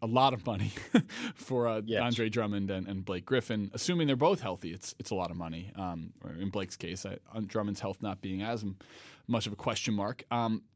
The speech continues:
Speaker 1: but the Clippers are the team here that can go in so many directions. And Mo, I'd love to get your thoughts first here, bud. Like, look,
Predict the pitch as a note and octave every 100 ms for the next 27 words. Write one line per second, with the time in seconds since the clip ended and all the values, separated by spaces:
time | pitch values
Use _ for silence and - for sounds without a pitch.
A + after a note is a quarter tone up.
0 | - D#3 G3+ G#3 D4+ C#4+ A3+ G#3 - G3
1 | F3 E3+ D3+ D3 - - D3 C#3+ C#3 B2
2 | - C#3+ B2 A2+ G#2+ G2+ - E2 G2+ G#2+
3 | D3 E3+ D#3 A3 F3+ E3 C#3+ C3 C3 B2
4 | A#2 A2 - - A2 - G#2+ G2 G2 F#2
5 | F#2+ - - - - - - C3